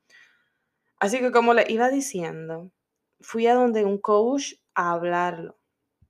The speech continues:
Le conté cómo me sentía, le conté los pensamientos que estaba teniendo, eh, les, le conté cómo me estaba sintiendo y cómo estaba actuando en base a cómo me estaba sintiendo.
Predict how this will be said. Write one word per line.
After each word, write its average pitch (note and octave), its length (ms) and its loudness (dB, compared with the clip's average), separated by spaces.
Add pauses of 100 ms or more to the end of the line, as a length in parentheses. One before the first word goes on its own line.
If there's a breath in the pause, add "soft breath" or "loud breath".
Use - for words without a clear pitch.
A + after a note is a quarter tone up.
(420)
Le G3+ 160 0
conté F#3+ 300 0
cómo G#3 180 2
me G3+ 140 2
sentía, G3 760 -2 (460 soft breath)
le G3+ 140 0
conté G3+ 340 0
los A3+ 140 0
pensamientos G3+ 640 -2
que G3+ 80 -8
estaba F#3 320 -2
teniendo, F#3+ 800 -2 (840 soft breath)
eh, F#3+ 460 -4
les, G3+ 400 2
le G3+ 100 -2
conté G3 360 0
cómo C#4 200 2
me B3+ 100 0
estaba A#3 300 0
sintiendo A3 580 -2
y A3 40 0
cómo G3+ 220 0
estaba A3 280 -2
actuando G3+ 1120 -2
en F#3 320 -4
base G3+ 840 -2 (320)
a F3+ 140 -10
cómo F#3 220 -4
me G3+ 80 -2
estaba G3 300 -6
sintiendo. A3 760 -4